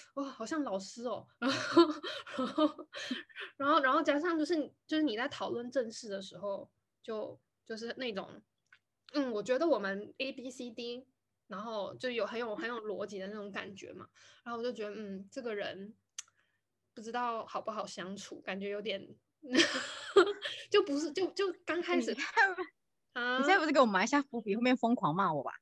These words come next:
Speaker 1: 没有啊，<laughs> 现在是聊第一印象嘛。然后，然后，但是到第二天的时候，就是到，到后面，我记得是我们要准备，就是在准备那个P P T，然后要去 present 的时候，然后，然后好像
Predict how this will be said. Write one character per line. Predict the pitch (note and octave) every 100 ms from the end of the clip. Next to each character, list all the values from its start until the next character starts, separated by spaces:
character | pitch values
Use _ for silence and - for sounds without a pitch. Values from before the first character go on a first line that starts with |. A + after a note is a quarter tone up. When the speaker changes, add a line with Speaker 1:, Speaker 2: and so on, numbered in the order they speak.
| _ -
Speaker 1:
没 | D4
有 | G4 G4+ D4+
啊， | D4 E4+
<laughs> | F#4+ F4 - - G4+ G4+ -
现 |
在 | G#4+ A4 G4+
是 |
聊 | C#4+ A#3+ C#4+
第 | D#4+ D#4
一 | D4 C#4
印 | C4 B3+
象 | - G#3+ A2+
嘛。 | - - _ - - -
然 | A#3+
后， | C4+ C4+
然 | A#3 A#3+
后， | C4+ A#3+
但 | F4+
是 | F4+
到 | F4+
第 | F4 D#4+
二 | D4+
天 | D4 B3
的 | A#3
时 | A3 -
候， | F3+ A#3+ A3 G3+ -
就 | B3+
是 | B3
到， | C4 B3+ B3
到 | - B3+
后 | C#4 C4
面， | C4 G#3+
我 | G3
记 | G3+ C#4+
得 | A#3
是 | A3+
我 | C4 G3
们 | F#3+
要 | G3 A#3+
准 | A#3 F#3+ F#3
备， | A3+ G#3+ G#3+ - - _
就 | A#3
是 | B3
在 | B3 B3+
准 | A#3 F#3
备 | A3
那 | A3+ A3
个 | G3 F#3+
P | F#3+ A3+
P | A#3
T， | A3+ A#3
然 | F#3+
后 | G3
要 | G#3+
去 | G#3+ A#3
present | - G3 G#3 A3
的 | G3
时 | G3 -
候， | - G#3 - - - _ _
然 | G3
后， | A3 A3 -
然 | G3+
后 | A3
好 | A#3 G3
像 | G#3 A#3+